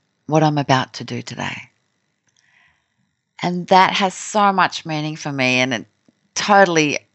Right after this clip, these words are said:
obviously rebounds immediately to the, my moment in the doctor's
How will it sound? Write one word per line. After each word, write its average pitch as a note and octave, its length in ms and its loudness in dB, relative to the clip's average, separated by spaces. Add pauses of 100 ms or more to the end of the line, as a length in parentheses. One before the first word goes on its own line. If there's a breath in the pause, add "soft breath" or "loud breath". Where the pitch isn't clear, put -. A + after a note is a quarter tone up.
(220)
obviously D#3+ 520 0
rebounds D3 520 2
immediately D3 640 0
to C#3+ 160 -4
the, C3 120 2
my C3+ 240 2
moment C3+ 380 0
in C3 100 -4
the B2+ 80 -4
doctor's B2+ 600 -6